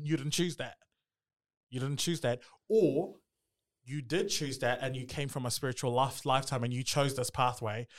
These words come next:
or you were imprisoned in this pathway. You know, like, we can weave in any type of narratives into this perspective, yet that would be going on into wishy-washy land where people are like, "Oh,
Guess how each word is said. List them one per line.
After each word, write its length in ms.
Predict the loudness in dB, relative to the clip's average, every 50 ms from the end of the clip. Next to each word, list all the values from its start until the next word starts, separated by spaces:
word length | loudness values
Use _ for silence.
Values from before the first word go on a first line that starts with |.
| -20 -10 -2
or 140 | 2 4 4
you 160 | 4 4 0
were 100 | 0 0 -2
imprisoned 480 | -4 -2 0 0 0 0 0 -4 -6 -6
in 100 | -6 -6
this 160 | -4 -6 -4
pathway. 380 | -4 -4 -4 -4 -6 -8 -6
You 100 | -4 -4
know, 80 | -4 -4
like, 260 | -4 -4 -6 -6 -8 -10
we 160 | -6 -2 -2 -2
can 180 | 0 0 -2
weave 200 | 0 -2 -2 -2
in 120 | -4 -4 -4 -4
any 240 | 0 0 2 2 0
type 260 | 0 0 0 2 2
of 80 | 0
narratives 440 | 0 2 2 2 2 2 0 -2 -4
into 200 | -4 -4 -4 -2 -2
this 160 | -2 -4 -4
perspective, 580 | -4 -6 -4 -4 -6 -6 -8 -10 -12 -12 -12 -14 -16 -20 -20 -20 -20 _ _ _ _ _ -14
yet 360 | -6 -2 0 0 0 -2 -6 -14 -18 _ -2
that 180 | 2 2 4
would 100 | 4 2
be 80 | 0 -2
going 240 | -2 0 0 0 0
on 160 | -2 -2 -2
into 220 | -4 -6 -6 -8
wishy-washy 720 | -8 -8 -8 -8 -8 -8 -6 -6 -8 -6 -6 -4 -4 -4
land 260 | -4 -4 -4 -4 -6 -6
where 100 | -8 -10
people 300 | -10 -12 -14 -12 -8 -6
are 60 | -4
like, 240 | -4 -4 -4 -6 -2
"Oh, 300 | 2 2 4 4 2 0